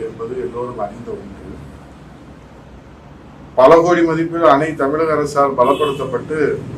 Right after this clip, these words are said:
அந்த பலப்படுத்துகின்ற பணி முடிந்த பின்னரும் நீர்மட்டத்தை மீண்டும் நூத்தி ஐம்பத்தி ரெண்டு அடியாக உயர்த்த கேரளா தரப்பிலே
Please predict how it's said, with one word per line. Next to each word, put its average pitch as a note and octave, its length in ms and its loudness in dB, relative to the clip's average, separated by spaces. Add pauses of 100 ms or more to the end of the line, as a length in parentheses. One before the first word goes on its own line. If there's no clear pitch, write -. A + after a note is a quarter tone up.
(1500)
அந்த C#3 120 0 (100)
பலப்படுத்துகின்ற D#3+ 800 2
பணி C#3 260 -2
முடிந்த D3+ 360 -6
பின்னரும் C#3 400 -4
நீர்மட்டத்தை C#3+ 560 -6 (100)
மீண்டும் C#3 320 -6
நூத்தி C#3 260 -8
ஐம்பத்தி C3+ 380 -10
ரெண்டு A#2+ 240 -10
அடியாக C3+ 480 -4
உயர்த்த C3 420 -8 (140)
கேரளா C#3 280 -4 (120)
தரப்பிலே B2+ 440 -8